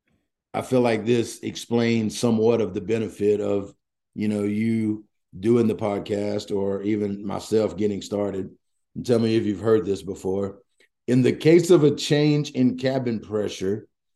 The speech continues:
be sure to place the resulting oxygen mask over your own face first before assisting anyone else, even your children." So throughout the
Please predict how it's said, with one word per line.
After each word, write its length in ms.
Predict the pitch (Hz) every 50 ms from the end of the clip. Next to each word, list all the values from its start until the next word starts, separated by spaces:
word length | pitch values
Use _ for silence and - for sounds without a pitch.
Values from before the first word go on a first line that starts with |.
| _ - 110
be 140 | 135 170
sure 240 | 175 160 - 190 180
to 80 | 165 147
place 340 | 110 131 147 151 151 147 -
the 140 | 131 123
resulting 580 | 117 120 117 104 101 131 143 151 151 160 151 135
oxygen 560 | - 120 127 127 - - 117 104 107 110 107
mask 420 | 104 104 104 101 104 107 107 - - -
over 260 | 113 117 123 117 117
your 280 | 117 117 117 113 - -
own 240 | - 139 143 139 131
face 480 | - - 131 135 135 131 127 - -
first 540 | - 135 139 131 113 104 104 104 - - - _ _ _ _ _ _ _ -
before 360 | 104 107 107 - 117 120 123
assisting 560 | 123 117 - - 120 127 123 127 123 123 113
anyone 460 | 110 117 120 120 120 117 117 127 120
else, 320 | 110 104 104 104 107 107 -
even 280 | 110 107 107 110 107 107
your 100 | 107 107
children." 500 | - - 151 143 117 - - - - - _ _ _ _ _ _ _
So 680 | - - - - - 135 131 131 131 127 117 120 - - - _ _ _ _ _ _ _ - - - -
throughout 800 | 135 147 151 151 143 - - 131 143 147 143 139 - - 101 92
the 280 | 117 113 107 101 90